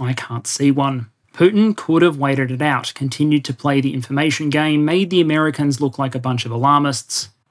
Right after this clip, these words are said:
and try to rebuild influence in Ukraine over time. Instead, it was time for the good old classic mistake number four, overextension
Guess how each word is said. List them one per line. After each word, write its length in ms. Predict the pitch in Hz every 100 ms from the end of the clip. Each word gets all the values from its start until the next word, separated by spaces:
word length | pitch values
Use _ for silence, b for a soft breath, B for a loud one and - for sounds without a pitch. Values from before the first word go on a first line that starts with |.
| -
and 160 | 147 131
try 260 | 185 202
to 80 | 220
rebuild 520 | 175 170 156 160 147
influence 480 | 151 139 147 147 127
in 80 | 139
Ukraine 440 | 139 - 131 123
over 220 | 117 113
time. 500 | 117 - 151 131 131 - _ _
Instead, 640 | 143 131 - - 196 214 202
it 180 | 170
was 180 | 160 139
time 400 | - 180 196 202
for 120 | -
the 160 | 151 139
good 180 | 139 147
old 260 | 135 135
classic 540 | - - 185 180 185 175
mistake 580 | 165 - 151 147 139 135
number 300 | 127 123 120
four, 520 | - 160 151 139 123 b b -
overextension 1080 | 190 202 202 202 - 165 147 - 160 160